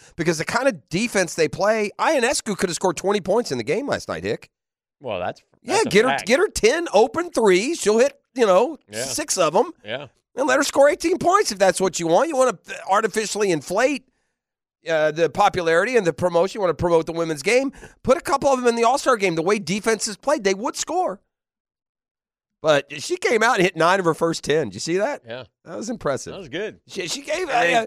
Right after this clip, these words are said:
Speaker 2: kudos to Curry, the
Speaker 1: yeah,
Speaker 2: best
Speaker 1: Curry's
Speaker 2: shooter
Speaker 1: like,
Speaker 2: of all
Speaker 1: yeah,
Speaker 2: time,
Speaker 1: yeah.
Speaker 2: who said, "Okay."
Speaker 1: First for taking the challenge, and
Speaker 2: Yeah.
Speaker 1: then, uh, after she went out and put twenty-six up. By the way, twenty-six is what, like, those guys shooting in the contest were getting.
Speaker 2: I was bummed because, uh,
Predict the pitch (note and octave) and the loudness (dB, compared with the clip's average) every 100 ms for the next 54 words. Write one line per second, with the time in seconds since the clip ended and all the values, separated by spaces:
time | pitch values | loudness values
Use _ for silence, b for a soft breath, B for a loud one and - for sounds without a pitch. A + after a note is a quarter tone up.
0 | - - A3+ A#3 D3+ - G3+ C4 G3+ F#3 | -6 -6 0 0 -2 -4 -2 -2 -4 -4
1 | A3 B3 D#4+ D#4 B3 F3+ E3 F3+ F3 G#3 | 0 2 4 4 4 2 2 2 2 -2
2 | A#3+ - B2 - C3 D#3 - D3+ G#3 - | -2 -4 -6 -6 -4 -4 -2 -2 -4 -8
3 | _ - A3+ B3+ - G3+ G3 F#3+ F3+ F#3+ | _ 2 4 4 0 0 0 0 -2 -2
4 | G3 E3 C3 D#3 A#3+ A3+ A#3 B3+ G#3+ F3+ | 0 2 4 2 0 0 2 0 0 -2
5 | F3+ - A3 A#3 G#3 D4 C#4+ A3+ G3 A#3+ | -2 0 0 0 -4 0 0 0 -2 -4
6 | - B3 B3 G#3 D#4+ E4+ A#3 G3 D#4+ C#4 | -2 0 2 2 -2 -2 -4 -2 2 2
7 | - D#4+ G4 - F4+ - A#3 A#3+ B3 A#3+ | 0 -2 -2 -2 -6 -8 -6 -4 0 0
8 | A3+ - A#3 - B3 A3 - C#4 B3+ A3 | 0 0 -2 0 0 0 -2 -4 -2 0
9 | F#3+ - D#4 D#4+ D#3+ A2+ G#2+ F#2+ F2 C2+ | -2 0 0 0 -2 -4 -10 -12 -14 -14
10 | C2 - A#2 C3+ G2+ F2 B2 A#2+ G#2+ - | -18 -6 -2 -2 -4 -2 -2 -4 -8 -6
11 | A2+ G2+ F#2 F#2+ F#2 F#2 | -6 -6 -6 -4 -4 -4